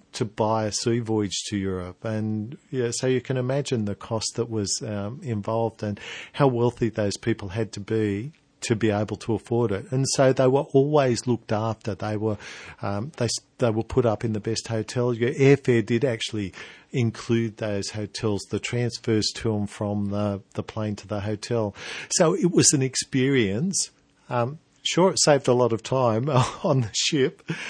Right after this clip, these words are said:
Um, and I suppose we've now got to the stage where airfares are really relatively cheap, but the trade-off is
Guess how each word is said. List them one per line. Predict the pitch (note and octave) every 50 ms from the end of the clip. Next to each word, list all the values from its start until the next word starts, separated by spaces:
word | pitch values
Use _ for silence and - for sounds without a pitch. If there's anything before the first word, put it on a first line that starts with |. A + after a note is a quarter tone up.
| - G#3 G3 F3 C3+ - _ _ -
Um, | - A#2+ A#2 A#2+ A#2 A#2 A#2 A#2 A2+ B2+ D3 D#3+ - _ _ _ - -
and | D#3 D3 C3+ C#3 C3+ C3 - - D4 C#4
I | C#3+ C#3
suppose | C3+ - - - D3 C3+ C3+ C3 - - - G3+
we've | F3 C3 C3 C3+ C3 A#2+
now | C#3 C#3+ C#3 C3
got | A#2+ - A#2 C3 -
to | -
the | A2+ A2
stage | A2 - - A#2+ A2+ A#2 A#2 - - -
where | A#2 A2 G#2+ A2 G#2+ G#2 - _ _ -
airfares | D3+ D#3+ D#3 - - D3 C3 - -
are | A#2
really | G#2+ G#2 A2+ A#2 A2+ A2 A2 G#2+
relatively | G#2 A2+ G#2+ A2 A2 G#2 - A2+ G2 - A2+ G#2+ G2
cheap, | - - - C#3 B2 G#2+ G#2 - _ _ -
but | B2 A2+ - B3 - _ _ _ _ _ _
the | - D#3 C#3
trade-off | - - D3+ C#3+ C3+ A#2 A#2+ A2+ G#2+ - -
is | A#2 A2 G#2+ G#2+ G#2+ G#2